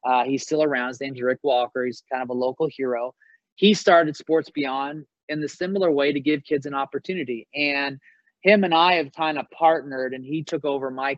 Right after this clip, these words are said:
club. But we've started through covid, believe it or not. Last was the summer of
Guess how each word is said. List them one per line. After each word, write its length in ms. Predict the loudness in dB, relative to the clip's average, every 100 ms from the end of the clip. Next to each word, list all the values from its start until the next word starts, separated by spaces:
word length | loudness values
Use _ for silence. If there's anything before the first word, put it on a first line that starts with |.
| -6
club. 380 | -2 0 0 0
But 220 | 0 0 -2 _ _ 2
we've 320 | 4 4 2
started 640 | 0 2 4 2 0 -4 -12 _
through 240 | 2 4 4
covid, 600 | 0 2 2 0 -6 -8
believe 280 | -2 0 0
it 40 |
or 60 | -2
not. 340 | -2 -2 -2 -4 _
Last 520 | -2 2 2 0 -8 -12
was 140 | -10
the 80 | -10
summer 420 | -4 -4 -2 -2
of 120 | -4